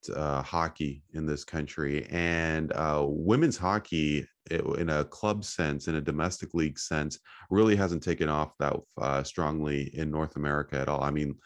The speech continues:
fan, uh, fan attendance could be in the dozens, uh, with, uh, regards to matches in some, uh,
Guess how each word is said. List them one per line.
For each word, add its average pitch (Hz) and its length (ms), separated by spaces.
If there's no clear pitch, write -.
fan, 85 540
uh, 67 400
fan 85 280
attendance 80 640
could 73 200
be 78 180
in 76 140
the 71 200
dozens, 73 720
uh, 69 360
with, 78 460
uh, 67 300
regards 76 460
to 71 280
matches 73 440
in 71 100
some, 73 380
uh, 67 280